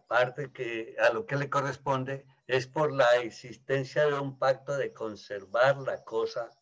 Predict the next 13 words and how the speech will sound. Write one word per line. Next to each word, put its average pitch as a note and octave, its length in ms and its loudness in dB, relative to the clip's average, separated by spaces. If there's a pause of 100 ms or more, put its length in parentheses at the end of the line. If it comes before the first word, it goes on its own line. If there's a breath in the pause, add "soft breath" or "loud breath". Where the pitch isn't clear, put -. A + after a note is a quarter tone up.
(280)
indivisa. A2 600 -8 (440 soft breath)
Es G#2+ 100 -6
decir, D3+ 400 -2 (560)
si - 260 -8
existe D#3 580 -4
un E3+ 200 -6
pacto, F#3+ 640 -2 (1080)
entonces C3+ 680 2 (640)
él C#3+ 540 4
no, C#3+ 380 6 (120)
eh, B2+ 260 -4
no, C3 460 4
eh, A#2 160 -6